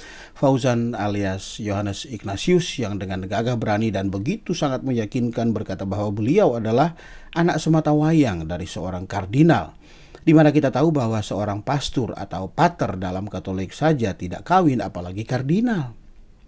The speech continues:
Saya tidak akan membahas poin-poin kebohongan mereka mengenai rekayasa identitas riwayat mereka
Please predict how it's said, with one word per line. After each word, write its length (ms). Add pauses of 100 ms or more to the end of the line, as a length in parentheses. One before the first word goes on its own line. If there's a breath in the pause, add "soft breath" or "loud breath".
(280 soft breath)
Saya 240
tidak 240
akan 160
membahas 320
poin-poin 480
kebohongan 480
mereka 400
mengenai 320
rekayasa 720
identitas 640
riwayat 400
mereka 560